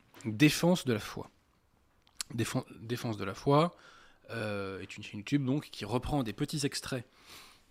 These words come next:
de mes émissions sur des questions qui concernent la religion catholique.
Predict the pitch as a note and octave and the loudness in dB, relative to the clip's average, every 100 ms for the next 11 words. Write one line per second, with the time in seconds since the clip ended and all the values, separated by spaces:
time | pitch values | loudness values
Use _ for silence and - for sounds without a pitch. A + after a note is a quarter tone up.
0 | - _ _ _ _ _ A2+ A2 G#2+ G#2 | -20 _ _ _ _ _ -8 -6 -4 -4
1 | - B2+ G3 - - - _ _ - _ | -2 -2 -4 -6 -20 -20 _ _ -20 _
2 | _ _ _ _ - - - B2 G#2+ A#2 | _ _ _ _ -12 -6 -4 -4 -4 -4
3 | C#3+ A#2 - G2+ - G#2+ G#2+ - - A2 | -6 -8 -10 -8 -6 -8 -8 -14 -8 -6
4 | G2 F#2+ G2+ G#2+ - D#3 - | -6 -8 -8 -10 -8 -8 -10